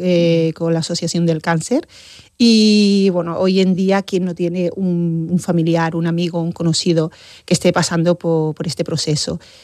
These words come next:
Y creemos que es importante, pues, eh, que hagan actividades, que estén acompañados. Eh, la verdad que lo veo superimportante, ¿no? Yo pasé, eh, con mi padre y mi madre,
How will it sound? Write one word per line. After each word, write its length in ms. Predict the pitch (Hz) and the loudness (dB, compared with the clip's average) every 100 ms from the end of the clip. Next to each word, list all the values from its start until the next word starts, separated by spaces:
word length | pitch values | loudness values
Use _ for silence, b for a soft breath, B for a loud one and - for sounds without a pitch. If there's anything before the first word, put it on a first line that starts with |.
| B B | B B
Y 300 | 226 220 208 | 2 4 4
creemos 400 | 202 202 196 196 | 4 2 2 0
que 100 | - | -2
es 80 | 190 | -2
importante, 720 | 208 196 185 190 190 180 202 | 0 0 0 0 -2 0 -4
pues, 420 | 185 190 175 - | -2 -2 -2 -4
eh, 380 | 180 170 160 156 | -6 -2 -2 -2
que 100 | 180 | -4
hagan 220 | 170 175 | -6 -6
actividades, 880 | 160 - 185 180 180 180 180 180 180 | -8 -6 -4 -2 -2 -2 -2 -2 -4
que 160 | - 170 | -4 -2
estén 320 | 165 214 214 | 0 2 2
acompañados. 1000 | 165 180 175 175 175 170 165 170 170 - | 2 -2 0 0 0 0 0 -4 -6 -6
Eh, 320 | 180 165 156 175 | -6 -6 -4 -2
la 180 | 175 | -2
verdad 240 | 175 160 165 | 0 0 0
que 60 | |
lo 80 | 180 | 0
veo 160 | 175 185 | 2 0
superimportante, 920 | 185 196 190 180 160 - 147 151 156 | 0 -2 -2 -2 -6 -10 -12 -10 -10
¿no? 240 | 160 180 214 | -4 -2 0
Yo 160 | 175 | 0
pasé, 260 | 165 170 175 | -2 -2 0
eh, 240 | 165 160 | 0 -2
con 160 | - 165 | -2 0
mi 100 | 160 | 0
padre 240 | 165 160 | 0 -2
y 40 | 160 | 0
mi 100 | 160 | 0
madre, 360 | 180 196 254 | 2 2 0